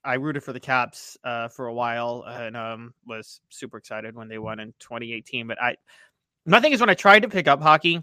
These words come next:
hockey fans annoy me so much because what they do is they complain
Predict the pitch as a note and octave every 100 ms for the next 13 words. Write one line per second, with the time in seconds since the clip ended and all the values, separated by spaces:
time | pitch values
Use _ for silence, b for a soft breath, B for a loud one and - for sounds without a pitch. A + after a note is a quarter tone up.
0 | - _ _ _ _ _ _ _ _ _
1 | _ _ F#3+ E3+ D#3 B2 A2+ A2+ A2+ G#2+
2 | A2+ _ _ - - B2+ A2 - - B
3 | - G3 G3 F3 D#3 C4+ A#3+ D3+ F#3 F3+
4 | E3+ - C4+ C4 F#3 E3